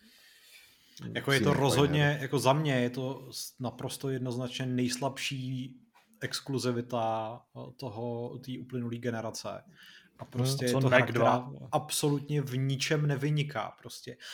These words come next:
Speaker 1: Jako Neck dva měl aspoň, ty vole, já nevím.
Speaker 2: Nápad.
Speaker 1: Nápad a měl, měl průvodní slovo od, od toho, od,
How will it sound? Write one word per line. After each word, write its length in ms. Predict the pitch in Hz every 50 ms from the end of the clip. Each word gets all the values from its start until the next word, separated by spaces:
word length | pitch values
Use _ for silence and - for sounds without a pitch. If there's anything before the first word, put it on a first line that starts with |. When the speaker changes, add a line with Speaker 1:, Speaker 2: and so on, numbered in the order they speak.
| - -
Speaker 1:
Jako 160 | 123 - 147 139
Neck 280 | 135 135 160 160 143 131
dva 560 | 127 127 127 131 120 117 120 120 123 131 -
měl 220 | 123 123 127 131 120 - -
aspoň, 560 | 123 - - - - 131 127 123 123 123 123
ty 140 | 123 127 127
vole, 420 | 127 131 131 131 131 131 131 131 127
já 200 | 127 127 123 127
nevím. 400 | 127 127 117 107 101 101 101 104 117
Speaker 2:
Nápad. 340 | 110 95 92 - 95 85 - - - - - - - - - - - 123
Speaker 1:
Nápad 460 | 123 123 131 - - 123 120 - - -
a 120 | 127 123 135
měl, 200 | 135 143 143 147
měl 260 | 147 147 151 156 156
průvodní 640 | 139 - 165 160 147 143 160 165 156 165 165 165
slovo 420 | 147 - - - 151 147 135 143 156
od, 280 | 147 143 135 - -
od 340 | - - 151 - - 196 -
toho, 260 | 135 139 127 123 120 123
od, 160 | 123 123 -